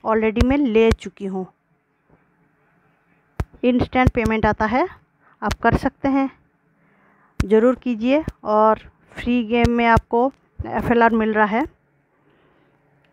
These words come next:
आने वाले time में जब listed होगी ये आपको अच्छा दे के जाएगा। तो आप game खेलिए और airdrop collect कीजिए। अगर आप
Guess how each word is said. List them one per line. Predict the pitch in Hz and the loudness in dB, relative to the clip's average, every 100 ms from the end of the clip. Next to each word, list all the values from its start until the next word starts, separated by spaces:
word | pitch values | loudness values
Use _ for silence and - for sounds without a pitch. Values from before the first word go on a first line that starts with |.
| _ - | _ 0
आने | 214 220 | 2 4
वाले | 220 226 | 2 2
time | 220 208 214 | -2 -4 -2
में | 262 359 - - - _ _ _ _ _ _ _ - - _ _ _ - - - 202 | -4 -4 -10 -20 -20 _ _ _ _ _ _ _ -20 -20 _ _ _ 0 0 0 -6
जब | 208 220 208 | 0 0 0
listed | 220 240 - 262 | -2 -2 0 2
होगी | 233 208 | 0 0
ये | 277 254 | -2 0
आपको | 220 202 - | 0 0 0
अच्छा | 240 208 - 254 370 - - - | 0 0 -2 -2 -2 -8 -18 -8
दे | 202 214 | -2 -2
के | 208 | -2
जाएगा। | 190 214 208 208 - - _ _ _ - - | -6 -6 -6 -2 -4 -4 _ _ _ -18 -6
तो | 208 | -2
आप | 214 | 0
game | 196 220 233 | 0 2 2
खेलिए | 254 240 220 247 359 - _ - | 2 -2 0 0 0 -4 _ 2
और | 226 330 - _ _ _ _ _ _ _ _ _ _ _ _ _ _ _ | 2 2 -4 _ _ _ _ _ _ _ _ _ _ _ _ _ _ _
airdrop | 220 214 220 285 | 0 2 2 0
collect | - 220 254 - - _ - | -2 -4 -4 -8 -16 _ -8
कीजिए। | 226 180 185 175 - _ _ _ _ _ _ - - - - | -6 -4 -4 -6 -8 _ _ _ _ _ _ -20 -20 -14 2
अगर | 226 226 285 269 | 4 6 4 4
आप | 254 254 254 | 4 4 4